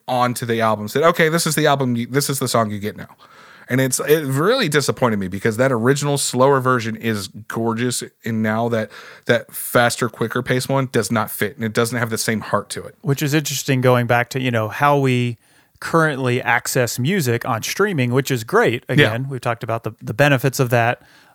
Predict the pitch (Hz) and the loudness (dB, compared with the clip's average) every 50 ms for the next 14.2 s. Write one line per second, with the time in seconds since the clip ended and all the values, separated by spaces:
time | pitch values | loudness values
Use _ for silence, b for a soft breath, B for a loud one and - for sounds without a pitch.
0 | b - 127 120 113 113 113 117 127 - 254 233 156 127 - 185 175 147 143 139 | b -6 -2 -2 0 0 0 -2 -2 -4 -2 0 0 2 2 4 4 4 4 4
1 | 147 135 - - 147 139 139 - - 139 135 135 139 135 139 123 123 127 123 120 | 2 0 -2 -2 -2 -2 -2 -2 -2 -2 -2 -2 -2 -2 -2 -2 0 0 -2 -2
2 | 117 123 120 - - 117 110 113 120 113 117 113 117 120 - - - 120 117 117 | -4 -6 -8 -6 -4 -4 -4 -4 -6 -6 -4 -4 -4 -4 -4 -6 -4 -2 0 2
3 | 123 135 147 143 113 110 131 - - 143 139 - 143 139 - 151 143 - - 151 | 2 2 2 2 -2 -4 -4 -2 -2 -2 0 0 -2 -4 -2 -2 -2 2 2 4
4 | 135 135 127 b b b b b b - 139 135 131 131 131 127 123 120 - _ | 4 2 0 b b b b b b 0 2 4 4 4 4 2 2 -2 -6 _
5 | _ _ _ _ _ - - - 156 147 147 147 147 131 131 127 117 123 139 - | _ _ _ _ _ -12 -4 -2 0 0 2 0 0 0 -2 -2 -2 -2 -4 -2
6 | 113 123 135 - - 120 110 107 - 110 - - 131 131 131 127 - b b b | -2 -2 -2 -2 -6 -6 -6 -8 -10 -10 -8 -2 0 0 0 0 -2 b b b
7 | b b b b b b - 254 160 135 131 131 135 139 143 143 143 131 135 143 | b b b b b b -2 2 4 4 4 4 4 4 2 0 0 0 2 4
8 | 143 139 139 135 123 127 123 123 120 110 107 120 127 123 123 127 120 117 110 - | 4 4 2 2 2 2 2 2 0 0 0 -2 -2 0 0 -2 -2 -2 -4 -4
9 | - - 123 120 120 - - 123 120 120 113 113 113 110 110 113 135 - - - | -2 0 0 0 0 -2 -2 -2 -2 -2 -2 -2 -2 0 0 0 0 -2 -4 -6
10 | - 120 120 123 117 113 - 123 117 117 120 113 113 110 113 117 113 113 113 - | -4 -4 -2 -4 -4 -4 -4 -4 -2 -2 -2 -2 -2 -2 -2 -2 -2 -2 -2 -2
11 | 139 143 160 175 170 - - 147 123 127 120 120 - 151 127 127 - 117 104 98 | 0 2 2 2 2 0 -4 -2 0 0 0 0 0 -2 -2 0 0 0 -2 -2
12 | 92 90 - 107 - - 131 135 139 147 156 156 147 143 139 135 131 135 131 123 | -6 -10 -12 -12 -10 -4 -2 0 2 2 4 4 4 4 4 4 4 4 4 2
13 | 120 - 127 120 120 117 120 127 123 - 110 107 139 196 269 240 160 127 113 107 | 0 -2 -6 -4 -4 -4 -6 -6 -6 -6 -6 -4 -2 -2 0 0 0 0 0 -2
14 | 110 110 113 117 | -4 -6 -8 -10